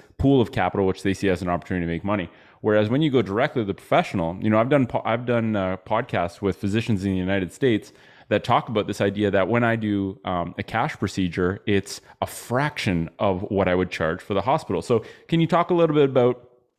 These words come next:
where is the difference in that spread coming from? Why can a doctor accept less for cash? Um, to give some context, people who might not understand that dynamic.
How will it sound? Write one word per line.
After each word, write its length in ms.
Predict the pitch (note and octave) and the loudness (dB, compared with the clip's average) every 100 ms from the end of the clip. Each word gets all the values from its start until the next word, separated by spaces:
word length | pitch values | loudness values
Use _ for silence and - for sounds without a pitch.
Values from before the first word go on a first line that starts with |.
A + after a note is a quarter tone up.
| - - | -20 -8
where 320 | G2+ C#3 E3 | 0 2 2
is 180 | D#3+ A2+ | -2 -4
the 100 | A2 | -6
difference 400 | G#2 A2+ A#2+ - | -6 -4 -6 -2
in 80 | G#2+ | -2
that 180 | F#2 | -2
spread 360 | - - G2 F#2 | -2 0 0 0
coming 260 | - G#2 F#2 | -2 0 0
from? 200 | F2+ E2+ | -4 0
Why 220 | F2+ C3+ | 2 0
can 160 | - | 0
a 60 | A2+ | -2
doctor 460 | F2 F2 - F#2 E2+ | 0 -2 -2 -4 -4
accept 360 | D#2+ F#2 - | -4 -4 -4
less 280 | F2 E2 - | -2 -2 -2
for 120 | - | -8
cash? 460 | - E2 D#2+ F#2 - - - - _ | -6 -2 -2 -2 -10 -20 -20 -20 _
Um, 440 | G2+ F2+ F2 F2 - _ - | 0 2 0 -2 -6 _ -10
to 80 | A2 | -2
give 160 | A#2+ | 0
some 160 | B2 A2 | 0 -2
context, 420 | A#2 G#2 G2+ - | 0 -2 -2 -4
people 180 | G#2+ F#2 | -4 -2
who 80 | F#2+ | -2
might 140 | F#2 | 0
not 140 | F2+ | 0
understand 400 | F#2 F2 - F#2 | 0 -2 -4 -2
that 120 | E2+ E2 | -4 -2
dynamic. 540 | E2+ E2+ F2 - - | -2 -2 -4 -8 -16